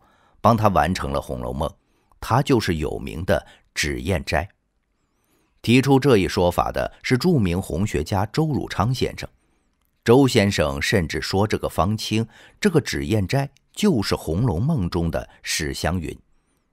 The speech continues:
那我们能在《红楼梦》中找到许方清的身影吗？最接近他的人物就是史湘云。史湘云为人洒脱，性格直爽，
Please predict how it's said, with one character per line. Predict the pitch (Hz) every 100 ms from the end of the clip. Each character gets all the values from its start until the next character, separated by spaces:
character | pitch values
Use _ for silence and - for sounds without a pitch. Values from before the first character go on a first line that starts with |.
| _ _ -
那 | 110
我 | 110 95
们 | 90
能 | 82 85
在 | 131 170
《红 | 117 - 98
楼 | 131
梦》 | 139 175 90
中 | 101 110 - -
找 | 104 76
到 | 85 87
许 | - 80
方 | 65 87
清 | 92 95
的 | 82
身 | - 87
影 | 92 58
吗？ | - - _ _ _ _ _ _ -
最 | 139 143 107
接 | 151 190
近 | 196 143
他 | 73 82
的 | 76
人 | 69 60
物 | 98 78 - -
就 | - 190 151
是 | - 80
史 | - 62
湘 | - 78
云。 | 76 - _ _ _ _ _ _ _
史 | - 107 110
湘 | 139 139
云 | 117 104
为 | 98 113
人 | 117 156
洒 | - - -
脱， | - 101 - -
性 | - 185 113
格 | 92
直 | 117 85 104
爽， | - - 62